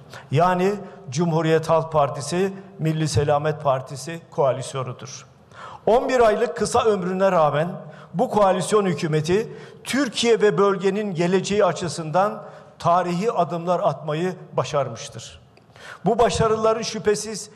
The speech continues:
en önemlileri yirmi Temmuz bin dokuz yüz yetmiş dört Kıbrıs Barış Harekatı ve devamıdır. Bu harekat Kuzey Kıbrıs Türk Cumhuriyeti'nin temellerini atmıştır.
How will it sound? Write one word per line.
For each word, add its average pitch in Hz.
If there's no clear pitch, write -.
en 254
önemlileri 180
yirmi 202
Temmuz 175
bin 170
dokuz 156
yüz 139
yetmiş 151
dört 170
Kıbrıs 160
Barış 151
Harekatı 139
ve 156
devamıdır. 123
Bu 233
harekat 220
Kuzey 202
Kıbrıs 254
Türk 277
Cumhuriyeti'nin 202
temellerini 165
atmıştır. 127